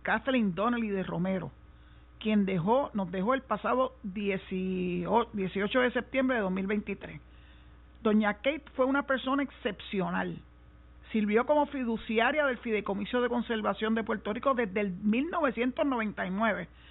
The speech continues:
hasta el dos mil trece. En muestra de su profundo compromiso con la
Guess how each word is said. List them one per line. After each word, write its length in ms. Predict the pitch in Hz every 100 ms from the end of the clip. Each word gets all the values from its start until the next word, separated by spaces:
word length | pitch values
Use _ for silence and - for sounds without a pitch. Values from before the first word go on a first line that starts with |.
| - -
hasta 260 | 220 214 233
el 120 | 214
dos 140 | 208 180
mil 280 | 202 277 -
trece. 440 | 214 220 - 147 - - - - - - - - - - -
En 160 | 226
muestra 460 | 226 233 302 - 302
de 100 | 262
su 160 | 240 220
profundo 580 | 202 185 233 254 277
compromiso 680 | - 240 - 202 233 285 294
con 300 | 285 214 196
la 180 | 190 190